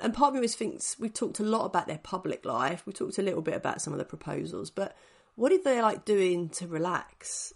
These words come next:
What did they like doing in their pastime? You know, ha-, ha-, did,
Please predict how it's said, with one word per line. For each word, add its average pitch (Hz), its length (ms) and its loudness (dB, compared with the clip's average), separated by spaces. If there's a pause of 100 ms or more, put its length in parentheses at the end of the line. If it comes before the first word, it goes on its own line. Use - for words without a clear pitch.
What 202 140 -4
did 294 120 -2
they 226 180 2
like 185 200 0
doing 170 240 0
in 160 120 0
their 156 100 -4
pastime? - 840 -6 (520)
You 214 100 0
know, 160 100 2
ha-, 180 120 -6
ha-, 208 360 -2
did, 240 160 -6